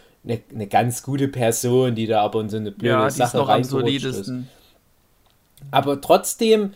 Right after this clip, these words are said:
Speaker 1: find ich halt interessant, wie es die Serie schafft, dass ich halt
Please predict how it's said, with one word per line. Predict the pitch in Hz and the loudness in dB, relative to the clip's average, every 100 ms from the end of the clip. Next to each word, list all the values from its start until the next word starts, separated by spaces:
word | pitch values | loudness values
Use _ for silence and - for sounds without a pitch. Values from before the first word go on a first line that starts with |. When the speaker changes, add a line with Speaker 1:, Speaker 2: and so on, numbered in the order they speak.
| _ _ _ - | _ _ _ -14
Speaker 1:
find | - 156 | -4 -2
ich | 185 240 | 2 6
halt | 220 | 6
interessant, | 185 185 160 - 151 196 196 | 4 -2 -2 4 4 4 0
wie | |
es | 180 | -8
die | - | -8
Serie | 156 160 165 160 | -2 2 4 2
schafft, | 151 180 180 - | 0 -2 -2 0
dass | - 156 | -2 -2
ich | - | -6
halt | 147 151 | 0 2